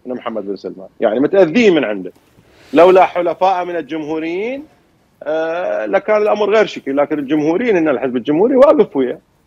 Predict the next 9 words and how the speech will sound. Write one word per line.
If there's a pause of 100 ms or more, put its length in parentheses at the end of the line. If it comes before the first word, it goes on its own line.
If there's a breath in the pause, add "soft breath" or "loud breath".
(500)
وبدليل
زيارة، (140)
آه،
لينسي
جراهام
هاي
الأخيرة
إلى
الرياض.